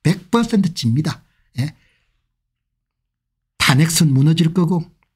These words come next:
개헌선 무너질 겁니다. 그 인간들은 최후의 승부인 겁니다. 이천이십삼 총선만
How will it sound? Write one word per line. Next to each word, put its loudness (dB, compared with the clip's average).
개헌선 2
무너질 0
겁니다. -12
그 2
인간들은 2
최후의 2
승부인 0
겁니다. -12
이천이십삼 2
총선만 0